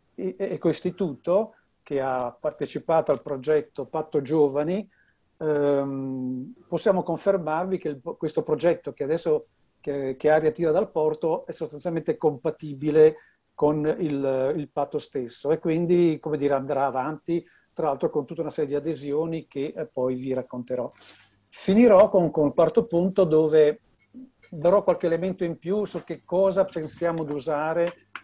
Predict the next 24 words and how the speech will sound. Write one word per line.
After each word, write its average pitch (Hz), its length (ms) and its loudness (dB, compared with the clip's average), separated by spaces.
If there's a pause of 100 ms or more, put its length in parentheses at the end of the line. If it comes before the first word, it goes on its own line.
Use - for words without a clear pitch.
(100)
per 156 120 -2
fare 151 420 -2
partire, 151 880 -4
per 151 160 -10
fare 143 260 -6
queste - 280 -8
mappe, 160 400 -2
per 139 100 -2
fare 147 200 -4
i 139 40 -6
campionamenti, 151 920 -6 (380)
per 151 160 6
ottenere 143 600 2
i 143 40 0
risultati 135 600 -4
che 131 120 -10
ci - 140 -16
stiamo 127 380 -4
riproponendo. 131 880 -8 (1200)
Allora, 190 380 6 (260)
intanto 220 360 4
queste, 185 340 2
ecco, 156 320 2
vi, 160 220 -4